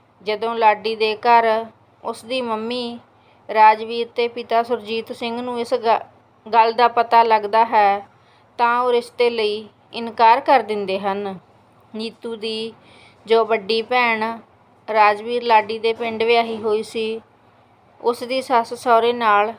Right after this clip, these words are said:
ਘੱਟ ਹੀ ਬਣਦੀ ਸੀ। ਉਹ ਸੱਸ ਸਹੁਰੇ ਤੋਂ ਅਲੱਗ ਹੋ ਕੇ ਹੀ ਰਹਿ ਰਹੀ ਸੀ, ਜਿਸ ਕਾਰਨ ਲਾਡੀ ਦਾ ਪਿਤਾ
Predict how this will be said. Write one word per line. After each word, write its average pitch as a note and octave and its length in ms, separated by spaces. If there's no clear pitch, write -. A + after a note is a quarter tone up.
ਘੱਟ C4+ 260
ਹੀ C#4+ 180
ਬਣਦੀ A3 440
ਸੀ। F3+ 280
ਉਹ A#3+ 180
ਸੱਸ A#3+ 320
ਸਹੁਰੇ A#3 360
ਤੋਂ A#3 400
ਅਲੱਗ A3+ 320
ਹੋ B3+ 220
ਕੇ A#3+ 180
ਹੀ B3+ 240
ਰਹਿ A3+ 220
ਰਹੀ A#3 300
ਸੀ, A3+ 400
ਜਿਸ A#3 240
ਕਾਰਨ A3+ 640
ਲਾਡੀ A3 420
ਦਾ B3+ 160
ਪਿਤਾ G#3+ 540